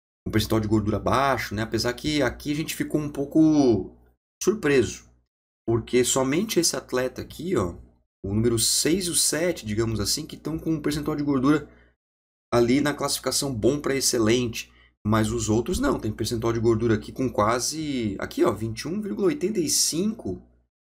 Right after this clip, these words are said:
é um percentual de gordura bem elevado pra, pro tipo esportivo, né, que ele compete, mas tudo bem. Na média, dezesseis vírgula dois por cento, e aí nós tivemos um coeficiente de variação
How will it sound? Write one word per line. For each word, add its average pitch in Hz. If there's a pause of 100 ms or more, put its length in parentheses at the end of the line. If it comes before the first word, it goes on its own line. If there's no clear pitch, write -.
(160)
é -
um -
percentual 107
de 110
gordura 110
bem 110
elevado 131
pra, 101 (100)
pro -
tipo -
esportivo, 104
né, 92
que -
ele 92
compete, 104
mas 107
tudo -
bem. - (540)
Na 131
média, 147
dezesseis 147
vírgula 139
dois 120
por 127
cento, 123
e 135
aí 131
nós 139
tivemos 131
um -
coeficiente 123
de 113
variação 117